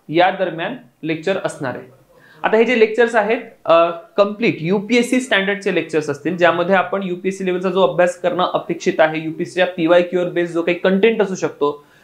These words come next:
तो सर्वच्या सर्व content आपण या लेक्चर्समध्ये discuss करतो. खूप interactive lectures असतात, खूप मजेदार lectures असतात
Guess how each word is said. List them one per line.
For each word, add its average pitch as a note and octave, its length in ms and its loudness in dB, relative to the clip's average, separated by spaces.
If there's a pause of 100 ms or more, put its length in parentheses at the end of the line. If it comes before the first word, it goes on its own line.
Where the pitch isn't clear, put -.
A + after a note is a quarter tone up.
(100)
तो G3+ 60 8
सर्वच्या A3 480 6
सर्व A3 400 4
content F#3+ 480 0
आपण F3 260 0
या F3 100 -2
लेक्चर्समध्ये D#3+ 540 -2
discuss D#3 360 -6
करतो. B2+ 420 -8 (240)
खूप A#3+ 200 2
interactive A3 680 2
lectures G3+ 360 0
असतात, G3 220 -4 (100)
खूप A3 140 -8
मजेदार F3 340 4
lectures F3+ 340 -4
असतात E3+ 300 -2